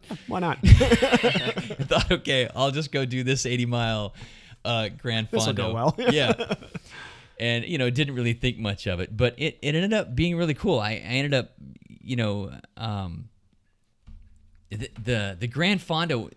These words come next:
Speaker 2: it was eighty miles. It was, like, six thousand feet of climbing, but it had, like, over twenty miles of gravel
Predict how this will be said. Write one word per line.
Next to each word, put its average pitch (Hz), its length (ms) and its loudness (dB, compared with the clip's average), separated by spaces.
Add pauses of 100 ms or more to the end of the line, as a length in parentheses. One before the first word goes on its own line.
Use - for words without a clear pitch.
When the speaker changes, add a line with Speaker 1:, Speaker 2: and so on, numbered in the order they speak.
(120)
Speaker 2:
it 117 80 -2
was 110 180 -4
eighty 143 200 2
miles. 110 340 0
It 107 60 -6
was, 104 80 -8
like, 101 160 -6
six - 260 -4
thousand 131 280 -4
feet 117 160 -6
of 110 60 -6
climbing, 101 400 -6
but 110 140 -4
it 107 60 -8
had, 143 400 -4
like, 117 300 -4
over 131 380 0
twenty 120 420 -4
miles 107 380 -4
of 87 120 -8
gravel 95 540 -4